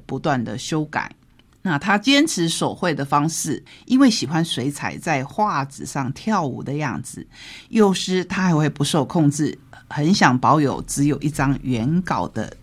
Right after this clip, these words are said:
坚持。好，这本书叫做《晚安长颈鹿》。在封底有一句很迷人的话说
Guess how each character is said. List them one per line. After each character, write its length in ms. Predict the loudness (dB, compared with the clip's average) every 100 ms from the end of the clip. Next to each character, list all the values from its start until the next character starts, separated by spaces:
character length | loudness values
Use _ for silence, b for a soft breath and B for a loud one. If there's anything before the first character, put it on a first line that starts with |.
| -10
坚 460 | -2 0 2 0
持。 580 | 0 0 0 -2 -4 -4 -4 -8 B B B B B B
好， 280 | 4 4 4 -2
这 200 | 0 0
本 200 | 2 2
书 280 | 0 -2 -2
叫 280 | 0 0 0
做 380 | -2 -2 -4 -6 -16 -18 -4 0
《晚 200 | 0 -2 -2
安 320 | 2 2 0 -4
长 380 | -10 -4 -2 -2
颈 320 | -4 -4 -2
鹿》。 140 | -2 -2 -12 -20 -20 -20 -12 -2
在 180 | -2
封 280 | 4 6 6
底 320 | 4 0 -4 -8 -10 -8
有 160 | -4
一 60 | -4
句 320 | -2 -2 0
很 180 | 0 2
迷 300 | 6 6 6
人 200 | 4 2
的 120 | 0
话 260 | -2 -2 -2
说 300 | -2 -2